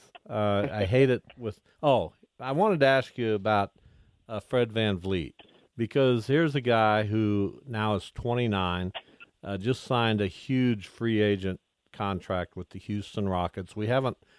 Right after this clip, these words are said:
really talked about it a whole lot on this show, but it's amazing to see what he's done with his basketball life, and you were a teammate. Uh, why? I, what's your theory as to why Fred,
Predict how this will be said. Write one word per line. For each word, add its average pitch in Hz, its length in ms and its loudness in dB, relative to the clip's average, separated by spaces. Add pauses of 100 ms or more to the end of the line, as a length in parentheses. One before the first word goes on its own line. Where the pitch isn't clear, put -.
(220)
really 117 200 0
talked 120 340 0
about 95 300 0
it 87 60 -4
a 87 80 -4
whole 104 180 0
lot 92 180 0
on 87 140 -4
this 107 160 -2
show, 87 460 -2 (480)
but 120 140 2
it's 110 200 -8
amazing 120 640 2
to 104 120 -8
see 113 600 -2 (200)
what 107 220 -8
he's 90 300 -6
done 90 460 -4 (420)
with 110 160 -6
his 87 160 -8
basketball 90 720 -6
life, 87 420 -2
and 95 160 -4
you 127 140 -2
were 110 180 0
a 87 40 -4
teammate. 95 640 -4 (640)
Uh, 117 140 -2
why? 185 460 0 (220)
I, 139 160 -10
what's 170 460 -6
your 170 140 4
theory 120 480 4
as 101 200 0
to - 80 -6
why 104 280 2
Fred, 98 680 -2